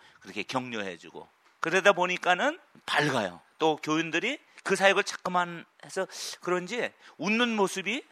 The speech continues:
이쁘고 웃는데 크게 웃고 다 같이 웃고. 그래서 저는 제 목회 사역에 참 그건 잘했다고 생각이 들어요.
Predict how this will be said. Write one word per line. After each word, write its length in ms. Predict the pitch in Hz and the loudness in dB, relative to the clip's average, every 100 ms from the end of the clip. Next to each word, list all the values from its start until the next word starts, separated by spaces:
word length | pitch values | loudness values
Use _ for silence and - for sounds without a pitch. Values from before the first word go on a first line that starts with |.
| _ _ | _ _
이쁘고 520 | 156 - 156 185 330 - _ | -10 -8 -2 -2 -2 -6 _
웃는데 500 | - 185 214 220 269 - _ | -6 -2 -2 -2 -6 -10 _
크게 380 | - - - 403 | -4 -2 4 4
웃고 420 | 302 - - - - _ | 4 0 -8 -10 -10 _
다 340 | - - - 214 | -16 -8 -4 0
같이 320 | 196 - 147 | 0 0 -6
웃고. 480 | 117 90 - 95 87 _ _ | -8 -14 -12 -10 -10 _ _
그래서 140 | - 135 | -16 -8
저는 300 | 143 156 170 - - - - | -4 -4 -6 -14 -14 -14 -12
제 140 | - 160 | -8 -2
목회 300 | 151 - 160 | -2 0 0
사역에 500 | 151 139 131 175 143 | 2 2 4 2 0
참 220 | - - | -6 -8
그건 180 | 185 208 | -2 -2
잘했다고 440 | 190 135 127 117 113 | -2 -4 -4 -4 -6
생각이 360 | 104 90 90 | -8 -12 -12
들어요. 180 | 87 95 | -16 -20